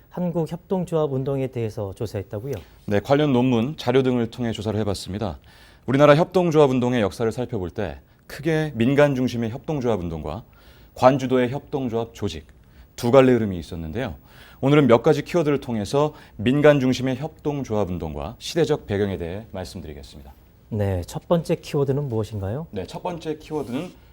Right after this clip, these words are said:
Speaker 2: 분화로드 운동입니다.
Speaker 1: 분화로드 운동이요? 농촌 계몽 운동 말하는 거죠?
Speaker 2: 네, 분화로드 운동은 십구 세기 후반 러시아에서 지식인을 중심으로 시작된 농촌 계몽 운동을 뜻합니다. 분화로드는 민중 속으로 가자라는 뜻의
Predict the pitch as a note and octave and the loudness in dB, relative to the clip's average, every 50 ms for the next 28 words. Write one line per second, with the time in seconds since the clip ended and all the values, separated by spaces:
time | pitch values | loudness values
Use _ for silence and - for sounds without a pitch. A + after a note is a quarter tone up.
0 | _ - - - A2+ A#2+ C3+ D3 B2+ A2+ A#2 B2+ A#2 G#2 F2 D#2 D2 C#2 - C#2 | _ -20 -10 -6 -2 -2 0 0 0 -2 -4 -6 -8 -8 -10 -12 -16 -18 -20 -20
1 | - - - _ _ _ - - _ _ - _ - _ _ _ - _ _ - | -20 -20 -20 _ _ _ -20 -20 _ _ -20 _ -20 _ _ _ -20 _ _ -16
2 | - - B2+ C3+ C#3 C#3 C3+ B2+ B2+ B2+ A#2 C3 A#2 A2 A2 G#2 G2+ G2+ G2 G2 | -6 -2 0 2 2 2 2 2 2 0 0 0 0 0 0 -2 -2 -4 -4 -2
3 | A2+ C3+ C3+ G#2+ F2 D#2 - - _ _ _ - B2 B2+ C#3+ D#3+ D#3 - - G3 | -2 -2 -2 -4 -6 -8 -12 -20 _ _ _ -4 0 0 2 2 0 -2 -2 -2
4 | F3+ F3+ E3 F#3 F3 E3+ E3 D#3+ D#3 D3 C3+ C#3+ C3+ B2 A2 G#2+ G#2 G2+ G#2 A#2+ | 0 0 2 2 2 2 4 2 2 2 0 0 -2 -2 -2 -2 -2 -4 -4 -6
5 | B2+ - F3 D#3 G#2 - - G#2+ A2+ G#2 - - - - - - - - - - | -8 -8 -8 -10 -10 -8 -4 -4 -4 -4 -4 -10 -20 -20 -20 -20 -20 -20 -20 -16
6 | - - C#3+ D3+ D#3 D#3+ D#3 D#3 D#3 D3+ D3+ D3 D#3+ E3+ E3 E3+ E3 E3 - - | -10 -2 0 2 2 2 2 2 0 0 -2 -2 -2 -2 -4 -4 -6 -8 -10 -10
7 | - E3 F3 E3 D#3+ - - F#3 E3 D#3+ A2+ E2 D2+ - - _ - - G#2+ A#2 | -10 -10 -10 -10 -10 -10 -10 -6 -4 -4 -4 -6 -8 -16 -20 _ -8 -6 -4 -4
8 | A2+ C3+ B2+ A#2 G#2+ G#2 - C#3 B2+ F#2+ - - - _ _ - - _ - - | -2 -2 -4 -2 -4 -4 -4 -4 -6 -6 -6 -12 -20 _ _ -20 -20 _ -14 -12
9 | C#3 B2 B2+ C3+ C3 C#3 C#3 C3+ B2+ B2+ B2 A#2+ A2 - A#2 A2 G#2 G#2+ - - | -10 -10 -8 -8 -6 -6 -4 -4 -4 -4 -4 -6 -4 -4 -4 -4 -6 -6 -8 -8
10 | A#2 G2+ G#2 F#2+ - - B2 C#3 C#3+ B2+ G2 G2+ G#2+ G#2+ - - A#2 A2+ A2 - | -8 -8 -8 -10 -8 -10 -10 -10 -10 -10 -10 -10 -10 -10 -10 -12 -12 -12 -12 -12
11 | - G2+ G#2 B2 A#2+ A2+ G#2 F#2+ F2 E2+ E2+ D#2 D2 - F#2+ - - E2 D2 D2 | -10 -8 -6 -6 -6 -6 -8 -10 -10 -12 -14 -16 -16 -18 -18 -18 -18 -18 -18 -16
12 | D2 C#2 C#2 - - - - - - - - - - - - C3+ C#3+ C#3+ C#3+ C#3 | -16 -18 -20 -20 -20 -20 -20 -20 -20 -20 -20 -20 -18 -10 -6 -4 -2 -2 -2 -2
13 | D3+ D3 C#3+ B2 G2+ A#2 C#3 E3 D#3 E3+ E3+ E3 D#3+ - E3 C#3 C#3 C#3+ C#3+ C3+ | -2 -2 -2 -2 -2 -2 -2 -4 -4 -4 -6 -6 -6 -6 -6 -4 -4 -2 -4 -4
14 | C#3 - A2 G#2 B2 A#2+ A#2 A#2 A#2 A2+ A2 - G#2+ - - C3+ C#3 D#3 | -4 -6 -6 -4 -4 -4 -4 -4 -6 -8 -8 -8 -10 -8 -6 -4 -4 -6